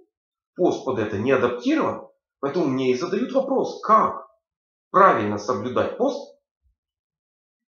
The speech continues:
чтобы себе не навредить, чтобы была польза, а не вред.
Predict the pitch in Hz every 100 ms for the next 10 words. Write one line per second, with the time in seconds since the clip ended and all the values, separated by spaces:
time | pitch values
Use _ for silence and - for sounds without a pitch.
0 | - - 123 135 - 113 107 120 147 185
1 | 196 - - - _ _ - 123 131 143
2 | 139 135 123 - 113 120 180 262 247 -